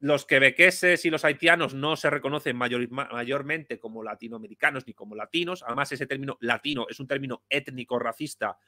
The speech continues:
estadounidense. Y a ver si los hispanoamericanos se refieren a sí mismos como lo que son realmente, como hispanoamericanos o hispanos en general. O iberófonos, que es una cosa mucho más amplia.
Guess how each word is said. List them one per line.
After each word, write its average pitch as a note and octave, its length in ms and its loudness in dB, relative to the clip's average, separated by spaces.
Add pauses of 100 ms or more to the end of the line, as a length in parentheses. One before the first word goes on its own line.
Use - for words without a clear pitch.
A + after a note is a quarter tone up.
(120)
estadounidense. B2+ 920 -4 (720)
Y F#3 100 6
a G#3 100 12
ver A3+ 120 8
si A#3 120 0
los A3 100 6
hispanoamericanos G3+ 760 0
se F#3+ 60 4
refieren F3 300 0
a D#3+ 100 2
sí F3+ 140 -4
mismos F#3 340 -4
como C#3 220 -2
lo A#2+ 80 0
que A2+ 100 -8
son D3+ 200 -2
realmente, A2 440 -8
como D3 300 -6
hispanoamericanos D3 1300 -2
o C#3 160 -4
hispanos - 760 -4 (360)
en A#2 100 -10
general. G2 400 -12 (360)
O C3 120 -2
iberófonos, C3+ 500 6
que - 60 -12
es C3 60 -10
una C3+ 100 -4
cosa C#3+ 160 0
mucho F#3+ 480 4
más D#3+ 160 2
amplia. A2 420 -6